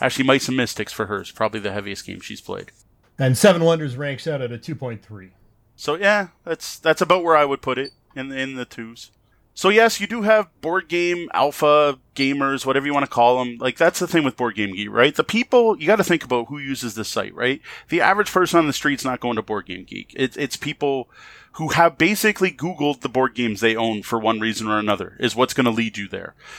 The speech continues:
Speaker 1: Or they already listen to gaming podcasts and hear people like us talking about Board Game Geek all the time, 'cause it is a fantastic resource.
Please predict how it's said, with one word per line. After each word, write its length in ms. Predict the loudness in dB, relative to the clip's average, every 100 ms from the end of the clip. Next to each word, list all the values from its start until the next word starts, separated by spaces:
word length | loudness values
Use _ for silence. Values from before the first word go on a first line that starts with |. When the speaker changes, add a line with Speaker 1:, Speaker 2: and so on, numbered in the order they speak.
| -2
Speaker 1:
Or 260 | 4 6 6
they 160 | 6
already 240 | 6 6 4
listen 260 | 4 2
to 60 | 0
gaming 380 | 2 2 2 2
podcasts 580 | 0 2 4 4 2
and 140 | -4 -6
hear 160 | -6
people 260 | -6 -4 0
like 220 | 0 4
us 280 | 4 4 2
talking 580 | 0 0 0 -4 -6 -8
about 380 | -4 -2 -2 -6 _ _ _
Board 220 | -4 -2 2
Game 280 | 0 0 -8
Geek 300 | -12 -12 _
all 120 | -4 -2
the 100 | 0
time, 360 | 2 2 0 _ -20 _
'cause 220 | -4 -2 0
it 140 | 0
is 160 | 0 -2
a 60 |
fantastic 640 | -4 -6 -2 -2 -2 -6 -6
resource. 520 | -4 -2 -4 -4